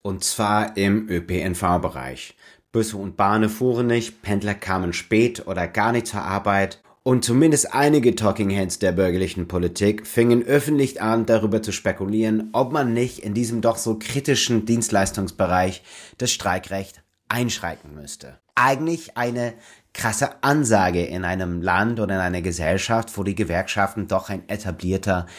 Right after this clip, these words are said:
gesellschaftlicher Partner sind und ihr Streikrecht mehr oder weniger vom Arbeitgeber respektiert wird. Doch vielleicht auch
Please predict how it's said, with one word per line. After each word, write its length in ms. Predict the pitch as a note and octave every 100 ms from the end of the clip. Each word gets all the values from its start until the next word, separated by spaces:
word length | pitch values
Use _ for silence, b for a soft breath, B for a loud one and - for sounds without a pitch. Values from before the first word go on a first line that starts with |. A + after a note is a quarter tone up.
| B B
gesellschaftlicher 720 | F#2+ F#2+ F2+ G2 F2+ F#2 F2+
Partner 480 | D#2+ E2+ E2+ A2+ B2+
sind 240 | A2 B2+ G2+
und 100 | G#2+
ihr 140 | F#2
Streikrecht 720 | - E2 E2 F2 F#2+ G2 - B B B
mehr 300 | A2 A#2+ A#2
oder 200 | A2+ G2+
weniger 340 | F2 E2+ E2+ F2
vom 200 | F2+ C#2
Arbeitgeber 760 | D2+ D#2 D#2 D2+ D2 E2 E2+ B B
respektiert 600 | E2+ - F#2 - B2+ F#2
wird. 240 | D#2+ C#2+ - B B
Doch 120 | - -
vielleicht 420 | A#2+ A#2+ D#3 D3+
auch 160 | C3+